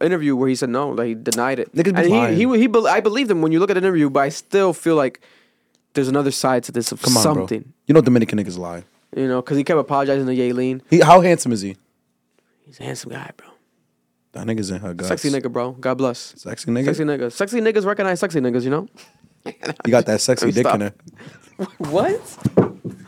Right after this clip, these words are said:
Speaker 1: What are you saying? <laughs> Let's move on. Um, Funny Marco has gone viral because Funny Marco is now reacting to an interview he did with G Herbo and Southside.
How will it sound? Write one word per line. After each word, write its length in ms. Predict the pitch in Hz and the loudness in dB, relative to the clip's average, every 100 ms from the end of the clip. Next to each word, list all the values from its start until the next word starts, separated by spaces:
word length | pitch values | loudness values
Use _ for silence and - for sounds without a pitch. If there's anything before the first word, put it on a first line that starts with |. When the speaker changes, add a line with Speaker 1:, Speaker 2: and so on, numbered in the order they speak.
| - _ | -20 _
Speaker 1:
What 180 | 185 - | -6 -2
are 40 | |
you 80 | 285 | -2
saying? 640 | 233 226 226 247 165 175 - | -2 -6 -6 -8 -6 -10 -10
<laughs> 260 | _ _ - | _ _ -8
Let's 160 | - | -6
move 220 | 165 147 127 | -4 -4 -2
on. 220 | - 139 _ _ - - - - _ | -4 -8 _ _ -20 -20 -20 -20 _
Um, 200 | 165 165 165 | 2 2 0
Funny 440 | - - 247 285 | -4 -2 0 4
Marco 540 | 294 277 254 220 185 202 | 6 6 4 4 4 2
has 180 | 180 160 | 0 0
gone 220 | 180 190 | 0 2
viral 220 | 180 185 | 2 2
because 240 | 170 165 151 | 2 -2 -4
Funny 320 | - 180 214 | -2 -2 0
Marco 600 | 190 185 170 143 131 123 _ _ | 0 0 0 0 0 -2 _ _
is 160 | 135 131 | -6 -2
now 160 | 147 | 0
reacting 480 | 139 135 143 156 143 | 0 0 0 -2 -6
to 120 | 135 | -2
an 80 | 127 | 0
interview 280 | 156 160 147 | 0 0 0
he 100 | 135 | 0
did 100 | 139 | 0
with 160 | 131 131 | 0 -4
G 160 | 170 | -2
Herbo 340 | 156 143 135 127 | 0 0 0 -2
and 80 | |
Southside. 600 | 117 143 139 - 120 113 | -2 -4 -4 -2 -2 -4